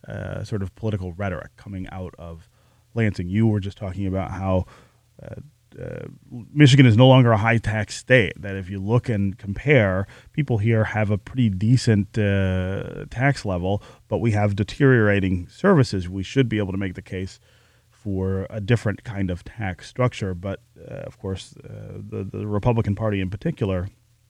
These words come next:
pushes back on that very hard, uh, and says, you know, uh, "No, we don't need new taxes." So if you're,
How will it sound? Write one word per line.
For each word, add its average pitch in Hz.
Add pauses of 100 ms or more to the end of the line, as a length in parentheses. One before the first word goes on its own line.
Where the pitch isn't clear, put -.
(500)
pushes 139
back 101
on 98
that 90
very 123
hard, 90 (400)
uh, -
and 104
says, 95 (420)
you -
know, 92
uh, 78
"No, 120
we 135
don't 139
need 123
new 107
taxes." -
So 147 (220)
if 131
you're, 151